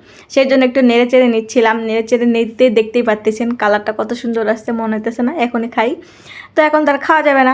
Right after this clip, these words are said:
সেই জন্য আমি দিয়ে দিলাম পালং শাক। পালং শাকটা একটু হালকা নেড়ে চেড়ে মিশিয়ে আমি দিয়ে দিলাম ঢাকনা। ঢাকনা দিয়ে ঢেকে রাখলাম হালকা, মানে দুই এক মিনিটের জন্য, বেশিক্ষণ না। তারপর দিয়ে কিন্তু আমি মাছটা দিয়ে দিলাম, মাছটা দিয়েই নেড়ে চেড়ে সুন্দর করে মিশিয়ে নিচ্ছিলাম,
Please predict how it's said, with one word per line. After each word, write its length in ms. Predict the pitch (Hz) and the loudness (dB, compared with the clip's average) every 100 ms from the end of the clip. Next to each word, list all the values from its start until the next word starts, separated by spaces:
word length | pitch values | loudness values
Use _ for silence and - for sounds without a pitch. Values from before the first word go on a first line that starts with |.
| - | -2
সেই 180 | - 247 | -2 0
জন্য 160 | 226 226 | 0 -2
আমি 160 | 226 226 233 - _ | -4 -6 -10 -20 _
দিয়ে 160 | 254 277 | 0 0
দিলাম 260 | 262 254 262 | 2 2 2
পালং 220 | 247 240 254 | 2 0 0
শাক। 200 | 262 269 - | -2 -2 0
পালং 180 | 226 240 | 0 -2
শাকটা 180 | 240 | -4
একটু 140 | 233 247 | -6 -4
হালকা 340 | 247 254 254 277 | -2 -2 0 2
নেড়ে 280 | 247 240 240 | 4 4 2
চেড়ে 200 | 247 240 | 0 0
মিশিয়ে 380 | 233 240 247 302 | 0 -2 -2 -2
আমি 200 | 370 220 | -2 0
দিয়ে 180 | 208 220 | 4 4
দিলাম 280 | 214 208 294 339 _ _ 233 | 4 -2 -4 -8 _ _ -4
ঢাকনা। 400 | 247 240 214 208 311 - - - | -2 -2 -4 -4 -6 -16 -10 -2
ঢাকনা 280 | 262 285 294 | 0 2 2
দিয়ে 160 | 285 | 4
ঢেকে 260 | 269 262 285 262 | 4 2 2 2
রাখলাম 360 | 254 254 277 339 - _ - | 0 0 0 -2 -8 _ -6
হালকা, 420 | 247 254 262 247 - - | -2 -2 0 0 0 -4
মানে 220 | 226 247 | 0 0
দুই 180 | 220 285 | 2 2
এক 140 | 262 254 | 0 0
মিনিটের 300 | 220 196 196 | -4 -2 -4
জন্য, 160 | 196 196 | -6 -4
বেশিক্ষণ 420 | 202 240 240 240 208 | -2 -2 -4 -6 -6
না। 120 | 320 330 | -8 -2
তারপর 280 | 254 247 240 | 0 0 -2
দিয়ে 180 | 220 226 | -2 -2
কিন্তু 220 | 220 214 | -2 -4
আমি 180 | 208 208 220 - - 226 | -4 -6 -10 -18 -10 -4
মাছটা 300 | 233 - 247 | -2 0 0
দিয়ে 200 | 220 247 | 2 2
দিলাম, 260 | 226 214 208 | 2 0 0
মাছটা 340 | 208 240 247 220 | -2 -2 -4 -4
দিয়েই 280 | 220 240 | 0 0
নেড়ে 300 | 240 220 233 233 | 0 2 2 2
চেড়ে 220 | 233 240 | 0 -2
সুন্দর 360 | 247 240 240 240 | -2 -2 0 2
করে 200 | 240 220 | 0 0
মিশিয়ে 320 | 220 240 220 | 0 -2 -2
নিচ্ছিলাম, 460 | 220 214 226 226 | -4 -2 0 0